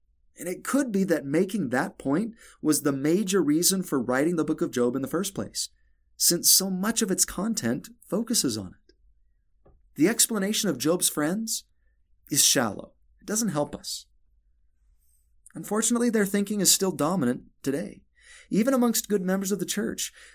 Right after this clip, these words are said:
we may equate negative life experiences with lack of worthiness, when in reality the truth is far more complicated. We can happily dismiss the answer of Job's friends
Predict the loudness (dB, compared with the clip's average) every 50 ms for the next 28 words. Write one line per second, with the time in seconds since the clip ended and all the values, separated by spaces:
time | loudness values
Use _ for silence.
0 | _ -4 0 2 4 4 4 4 4 4 4 4 4 2 0 -2 -2 -2 -2 -2
1 | 0 2 2 2 0 -2 _ -8 -4 0 0 0 2 2 0 0 0 0 0 0
2 | 0 0 0 -2 -2 0 0 0 2 0 0 0 0 2 0 0 0 0 -2 -2
3 | 0 0 0 0 -2 -8 _ _ _ _ _ _ _ -2 -2 -2 0 -2 0 0
4 | 0 0 -2 -4 -4 -4 -6 -4 -4 -4 -4 -4 -6 -10 -10 -10 -10 -10 -14 _
5 | _ _ _ _ _ _ _ _ _ _ _ _ _ _ _ -6 -4 -4 -2 -2
6 | 0 0 0 2 2 2 2 2 2 2 -2 0 0 0 0 2 2 0 0 2
7 | 0 0 0 0 -4 -2 -2 -4 -2 -2 -6 -8 -8 -12 -14 -14 -20 _ -20 _
8 | _ _ _ _ _ _ _ _ _ _ _ _ _ _ _ _ _ _ _ _
9 | _ -6 0 2 2 2 2 2 0 0 0 0 0 -2 -2 0 0 0 0 2
10 | 2 0 2 2 2 2 2 2 2 -2 -6 -6 -4 -4 -2 -2 -2 -2 -2 -4
11 | -6 -4 -2 0 0 0 -2 -4 -4 -4 -2 -4 -2 -4 -6 -8 -6 -4 -4 -4